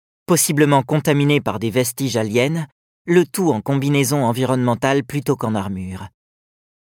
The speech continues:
Sur ces planètes-là en particulier, on s'ennuie moins pour de mauvaises raisons. Peut-être même les pires qui soient.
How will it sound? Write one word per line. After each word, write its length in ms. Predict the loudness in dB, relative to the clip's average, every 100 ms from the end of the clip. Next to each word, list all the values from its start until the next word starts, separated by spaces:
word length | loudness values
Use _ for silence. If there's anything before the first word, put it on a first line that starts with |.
| _ _
Sur 240 | -2 -2 0
ces 160 | -4
planètes-là 680 | -2 -2 0 0 0 0 0
en 80 | -2
particulier, 760 | -6 -8 -12 -10 -4 -2 -4 _ _ _ -4
on 140 | -2
s'ennuie 480 | 0 0 2 2 0
moins 320 | 2 2 0 -4 _ _ -2
pour 200 | 0 2
de 100 | 0
mauvaises 540 | 2 2 2 0 -2
raisons. 380 | -6 -4 -4 -8 _ _ _ _ _ _ _ -6
Peut-être 400 | -2 -2 -2 0
même 240 | 2 2
les 160 | 0 -2
pires 320 | -4 -6 -6
qui 120 | -8
soient. 380 | -8 -6 -8